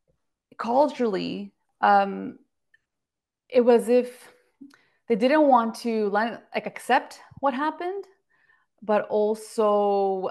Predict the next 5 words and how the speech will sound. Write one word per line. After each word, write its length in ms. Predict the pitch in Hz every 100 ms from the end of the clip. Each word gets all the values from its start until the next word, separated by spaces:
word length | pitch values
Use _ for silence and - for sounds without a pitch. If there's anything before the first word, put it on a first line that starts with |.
| -
um, 680 | 202 190 185 180 175 170 - _ _ _ _ _ _ _ _ _ _ _ _
it's 160 | 247 254
almost 340 | 254 262 262
like 220 | 240 226 226
a, 260 | 202 185